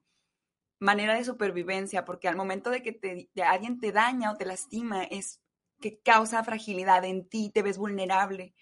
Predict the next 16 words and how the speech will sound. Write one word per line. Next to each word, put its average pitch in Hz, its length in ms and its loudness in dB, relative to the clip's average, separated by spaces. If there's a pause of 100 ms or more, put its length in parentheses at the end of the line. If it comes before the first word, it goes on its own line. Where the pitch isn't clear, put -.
(360)
Entonces, 202 320 -4
de 226 80 4
alguna 196 240 2
manera, 196 380 2
aprendes 226 960 -2
a 180 160 4
no 190 420 -6
volverte 208 400 -2
a - 20 -6
exponer 185 600 -4
de 196 180 0
esa 196 180 -4
misma 202 440 -4 (100)
forma 214 380 -2
para 190 200 6
no 180 560 0